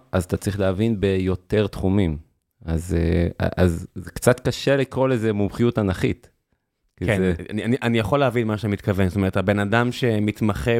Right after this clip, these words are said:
Speaker 2: ב-, לא יודע מה, חפירת בורות, יצטרך, אה, לדעת הרבה תחומים?
Speaker 1: אה, חפירת בורות, אה, לא חושב שהרבה תחומים, אני חופר
Speaker 2: לא החפירה עצמה, אלא
Speaker 1: כן, אבל,
Speaker 2: כן.
Speaker 1: אה, בוא נגיד ככה, היום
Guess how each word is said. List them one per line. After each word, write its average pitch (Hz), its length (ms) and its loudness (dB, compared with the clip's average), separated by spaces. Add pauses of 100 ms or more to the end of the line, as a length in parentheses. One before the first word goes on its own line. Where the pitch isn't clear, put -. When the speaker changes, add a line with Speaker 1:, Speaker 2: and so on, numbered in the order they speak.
Speaker 2:
ב-, 113 80 2 (1300)
לא 98 80 -4
יודע 98 140 2
מה, 95 80 2
חפירת 113 500 2
בורות, 110 400 0
יצטרך, 104 480 -2
אה, 104 260 2
לדעת 101 600 0 (580)
הרבה 113 240 2
תחומים? 120 460 -2 (720)
Speaker 1:
אה, 110 240 2
חפירת 165 520 0
בורות, 170 640 0 (120)
אה, 123 320 2
לא 147 200 2
חושב 131 320 -2
שהרבה 113 300 0
תחומים, 120 500 0
אני 110 160 2
חופר 110 180 -4
Speaker 2:
לא 156 200 4
החפירה 120 300 0
עצמה, 101 380 0 (180)
אלא 101 220 2 (160)
Speaker 1:
כן, 98 240 2
אבל, 95 220 0
Speaker 2:
כן. 104 100 0
Speaker 1:
אה, 113 140 0 (500)
בוא 117 140 0
נגיד 117 220 0
ככה, 104 360 0
היום 123 500 2